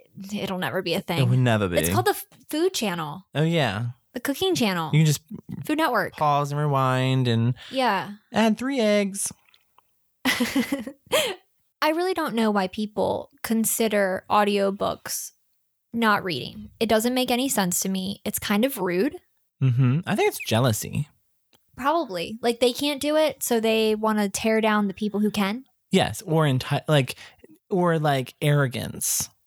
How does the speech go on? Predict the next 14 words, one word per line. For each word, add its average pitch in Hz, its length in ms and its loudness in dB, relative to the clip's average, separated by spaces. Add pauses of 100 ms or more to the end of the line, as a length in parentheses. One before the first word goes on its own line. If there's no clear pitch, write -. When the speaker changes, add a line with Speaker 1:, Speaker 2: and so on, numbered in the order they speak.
(1200)
Speaker 1:
Yeah. 247 260 2
Speaker 2:
Because 151 280 4
they're 147 160 4
saying, 139 380 0
"Oh, 143 500 4
my 127 380 2
way 117 320 2
is 113 140 0
the 104 160 0 (120)
best - 540 0
way." - 480 -4 (160)
Speaker 1:
Yeah. 247 300 0 (640)
Speaker 2:
And 180 200 2
no, 139 420 2